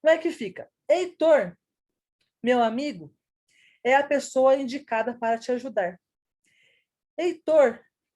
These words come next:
meu amigo, é a pessoa indicada para te ajudar.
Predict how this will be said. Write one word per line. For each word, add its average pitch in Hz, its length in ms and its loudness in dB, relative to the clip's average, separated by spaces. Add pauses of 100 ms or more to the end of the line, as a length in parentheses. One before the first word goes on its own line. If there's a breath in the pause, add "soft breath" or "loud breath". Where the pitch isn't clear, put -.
meu 277 160 0
amigo, 285 260 -4
é 302 100 4
a 285 60 -2
pessoa 285 480 -4
indicada 277 480 -6
para 247 200 -8
te 240 140 -12
ajudar. 240 320 -6